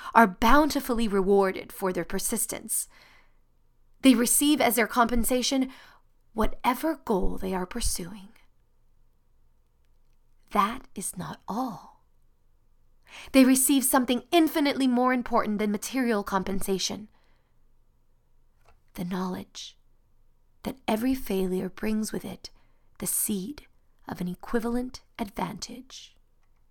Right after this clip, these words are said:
There are exceptions to this rule. A few people know from experience the soundness of persistence.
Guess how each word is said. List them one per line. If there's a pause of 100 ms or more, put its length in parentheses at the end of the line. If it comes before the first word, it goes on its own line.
(1300)
There
are
exceptions
to
this
rule. (480)
A
few
people
know
from
experience
the
soundness
of
persistence.